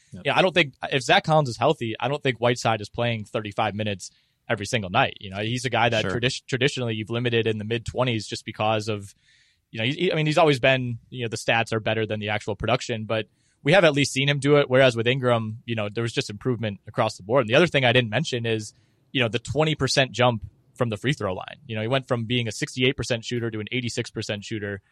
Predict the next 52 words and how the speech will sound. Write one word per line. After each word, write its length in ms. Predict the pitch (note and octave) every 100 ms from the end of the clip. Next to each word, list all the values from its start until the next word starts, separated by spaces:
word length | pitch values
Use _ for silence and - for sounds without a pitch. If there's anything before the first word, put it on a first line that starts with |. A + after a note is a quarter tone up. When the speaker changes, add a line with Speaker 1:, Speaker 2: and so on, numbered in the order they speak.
| _ _ -
Speaker 2:
this 180 | B2+ -
season 340 | A#2 G2+ G2
on, 180 | G2 G2
on 160 | G#2+
dramatically 480 | G#2 G#2+ A2+ A2 A2
increased 340 | G#2+ - G2+ -
volume. 440 | G2+ G2 - A#2 _ _ _ _ _ _ _ _ _ B2+
Speaker 3:
I 80 |
do 160 | C3+ F#3+
fully 260 | - D#3 C3+
respect, 400 | A2 A#2+ A2 G#2
as 80 |
Dalton 260 | - G2 G2
mentioned, 280 | F#2+ F#2 F#2
that 80 | F2+
he 60 |
called 260 | E2 F2+ E2+
his 120 | F2
shot 300 | - D#2+ D2+ -
too, 140 | E2+ -
that 80 | G#2
he, 60 |
<laughs> 120 | A#2 -
Speaker 2:
Yes. 160 | C3+
Speaker 3:
that 100 | E3+
he 140 | C4+ A#3+
said 220 | - E3
Speaker 2:
That's, 120 | D3
Speaker 3:
he 20 |
Speaker 2:
that 60 | B2+
Speaker 3:
wanted 180 | F3 A3
Speaker 2:
is 60 | A#3
Speaker 3:
to 60 | G#3+
Speaker 2:
worth 0 |
Speaker 3:
lead 60 |
the 60 | G3
Speaker 2:
something. 260 | D#3 A#2
Speaker 3:
league 120 | A#2 A#2
in 80 | A2+
blocks 340 | A#2 A2 A2
and 80 | A2
rebounds, 440 | G#2 G#2+ G#2 G2+ G2
and 100 | G2
then 60 |
he's, 180 | F#2+ F2+
by 240 | G#2+ F#2 F2+
God, 180 | F2+
he's 160 | F2 F2
doing 220 | E2+ E2
it. 120 | D#2+
That's 180 | E2+ E2+
awesome. 380 | F2+ G1+ - F#2